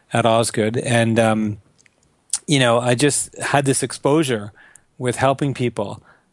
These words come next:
Um, I was the administrative devo-, uh, administrative law division leader, and then there was also an immigration division leader. So ironically, I wasn't head of that immigration division, but I did volunteer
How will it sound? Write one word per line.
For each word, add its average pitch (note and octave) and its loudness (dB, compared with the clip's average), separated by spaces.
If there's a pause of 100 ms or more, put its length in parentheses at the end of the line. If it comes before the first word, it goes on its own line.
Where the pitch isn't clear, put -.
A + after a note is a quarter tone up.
Um, A#2 0 (200)
I B2 -6
was B2 -2
the B2+ 0
administrative A#2+ -2
devo-, B2 -2
uh, C3 -8
administrative C3+ 0
law C3 4
division A#2 0
leader, A#2 2 (440)
and A2+ 0
then A#2+ 2
there A#2 2
was A#2 -2
also B2 0
an A2+ 0
immigration C3 2
division G#2+ -2
leader. G#2 -2
So A#2 0
ironically, B2+ 2
I A2+ 2
wasn't B2+ 0
head C3+ 0
of B2 -2
that A2+ 0
immigration B2 -2
division, G#2+ -4
but A#2 2
I A#2 2
did A#2 -2
volunteer A#2 0